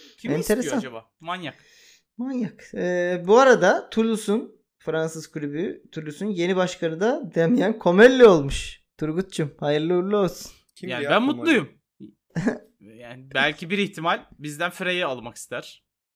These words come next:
Speaker 2: Ha, değil
Speaker 1: Ne
Speaker 2: mi?
Speaker 1: bileyim.
Speaker 2: Kendi
Speaker 1: Yani.
Speaker 2: getirdiği Zayt'si
Speaker 1: Ha.
Speaker 2: almak ister belki.
Speaker 1: Jailson'u alabilir. Ben okeyim yani
Speaker 2: Olur.
Speaker 1: böyle şeylere.
Speaker 2: Olabilir.
Speaker 1: Nasıl oldu
Speaker 2: Peki.
Speaker 1: acaba? Yani çünkü başkan.
Speaker 2: Valla başkan,
Speaker 1: Sportif
Speaker 2: yeni bir
Speaker 1: direktör.
Speaker 2: başkan gelmiş. Comolli'yi de şey, pardon, e, satın almış kulübü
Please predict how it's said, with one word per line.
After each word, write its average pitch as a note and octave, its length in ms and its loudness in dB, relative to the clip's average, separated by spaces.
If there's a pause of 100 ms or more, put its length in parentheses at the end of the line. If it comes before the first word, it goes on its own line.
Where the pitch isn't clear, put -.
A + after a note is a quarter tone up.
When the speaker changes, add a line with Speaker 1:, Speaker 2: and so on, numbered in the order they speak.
(120)
Speaker 2:
Ha, D3+ 340 -2
değil A3+ 120 -2
Speaker 1:
Ne A3+ 60 2
Speaker 2:
mi? E3 80 -2
Speaker 1:
bileyim. A2 260 -14 (140)
Speaker 2:
Kendi E3 300 0
Speaker 1:
Yani. E3 140 0
Speaker 2:
getirdiği D3+ 580 -4
Zayt'si E3+ 520 4
Speaker 1:
Ha. D#3+ 80 4
Speaker 2:
almak D3+ 320 -4
ister C#3 380 -8
belki. C#3 120 -6
Speaker 1:
Jailson'u G3+ 440 0
alabilir. C#3 520 -2
Ben D3 140 -6
okeyim C#4+ 360 -4
yani F3 200 -2
Speaker 2:
Olur. C3 80 -10
Speaker 1:
böyle A#2+ 100 -8
şeylere. A#2 460 -14 (300)
Speaker 2:
Olabilir. F3+ 420 -10
Speaker 1:
Nasıl A3 200 0
oldu G#3 100 4
Speaker 2:
Peki. D3+ 120 -2
Speaker 1:
acaba? A2 380 -10 (500)
Yani B2+ 160 -12
çünkü D3 260 -12
başkan. D#3 400 0
Speaker 2:
Valla A3+ 180 4
başkan, E3+ 360 4
Speaker 1:
Sportif G3+ 120 4
Speaker 2:
yeni G3 100 4
bir A#3 40 4
Speaker 1:
direktör. A3+ 180 6
Speaker 2:
başkan A#3+ 380 2
gelmiş. G#3 640 2 (460)
Comolli'yi A3+ 560 4
de - 360 -2 (140)
şey, G#3 240 2
pardon, E3+ 500 4
e, C#3 200 -6
satın E3 320 0
almış D3+ 320 2
kulübü B2 540 -10